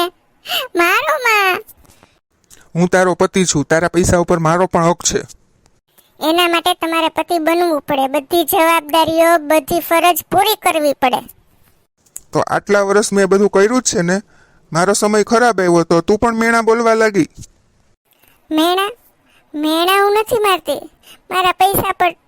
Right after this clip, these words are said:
Speaker 1: પૈસા પર તો શું, મારા એક એક શ્વાસ પર તમારો હક છે. એનો મતલબ એ નથી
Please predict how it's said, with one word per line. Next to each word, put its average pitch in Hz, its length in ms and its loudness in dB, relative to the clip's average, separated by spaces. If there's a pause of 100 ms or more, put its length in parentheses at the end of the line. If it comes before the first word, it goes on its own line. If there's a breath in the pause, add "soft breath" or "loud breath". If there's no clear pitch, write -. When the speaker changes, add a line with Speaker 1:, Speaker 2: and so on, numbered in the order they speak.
(240)
Speaker 1:
પૈસા 392 480 0
પર 381 140 0
તો 392 160 0
શું, 415 300 0 (840 soft breath)
મારા 349 260 2 (100)
એક 370 120 -2
એક 381 220 0
શ્વાસ 392 280 0 (100)
પર 381 120 0
તમારો 349 500 -4
હક 320 120 -4 (120)
છે. - 140 -8 (1700 loud breath)
એનો 339 220 -2
મતલબ 349 400 -4
એ 370 180 4
નથી 427 360 -4